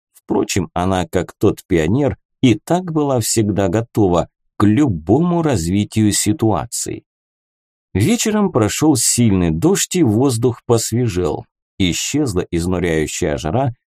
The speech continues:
которая стояла последние дни. В прошлой своей жизни она плохо переносила такую погоду, а вот тело Неллы было к ней намного лучше приспособлено. Но Вика и в новом теле всё равно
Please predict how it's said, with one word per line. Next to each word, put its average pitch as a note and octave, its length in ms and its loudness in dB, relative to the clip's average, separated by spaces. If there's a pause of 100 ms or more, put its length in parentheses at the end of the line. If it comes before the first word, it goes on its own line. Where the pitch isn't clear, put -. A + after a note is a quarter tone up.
которая D3+ 500 0
стояла A2 640 0
последние F#2+ 760 -2
дни. F#2+ 420 -2 (340)
В - 160 -20
прошлой G3 420 0
своей C3 380 -2
жизни C#3 480 0
она G#2+ 260 0 (100)
плохо C#3+ 380 0
переносила A2+ 680 0
такую G2+ 440 0
погоду, G2+ 580 0 (240)
а E2+ 160 -2
вот F#2+ 180 -2 (100)
тело D#2+ 340 0
Неллы D#3 460 2
было D3+ 420 2
к - 140 -10
ней C#3 320 0 (100)
намного C3+ 680 2
лучше G#2+ 480 0
приспособлено. F2+ 1000 -2 (440)
Но E3+ 220 2
Вика A#3 260 -2
и D#3 180 0
в C3+ 160 0
новом D#3 340 0
теле D#3+ 300 2
всё A#2+ 320 -2
равно G2 460 0